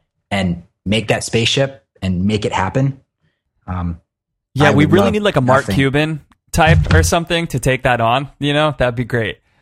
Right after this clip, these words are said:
Speaker 2: Just to, like, pay a whole bunch of scientists to just do some, like, super weird theoretical stuff.
Speaker 1: Yeah, exactly. Um, I mean, I,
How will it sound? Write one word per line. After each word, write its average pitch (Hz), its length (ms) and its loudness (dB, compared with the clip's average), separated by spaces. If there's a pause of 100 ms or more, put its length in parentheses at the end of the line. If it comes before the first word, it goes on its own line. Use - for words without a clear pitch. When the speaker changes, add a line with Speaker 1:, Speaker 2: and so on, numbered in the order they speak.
Speaker 2:
Just 123 220 -4
to, 143 80 0
like, 123 260 0
pay 123 240 0
a 120 80 0
whole 117 200 0
bunch 113 260 -4
of 110 140 -4
scientists 113 640 -4
to 110 160 -4
just 104 220 -8
do 113 140 -4
some, 101 640 -8
like, 104 300 -6
super 131 480 -2
weird 117 380 -2
theoretical 113 520 -2
stuff. 113 340 -4 (1600)
Speaker 1:
Yeah, 92 460 -4
exactly. 92 640 -2
Um, 90 400 -4 (460)
I 113 60 2
mean, 117 160 2
I, 117 200 -2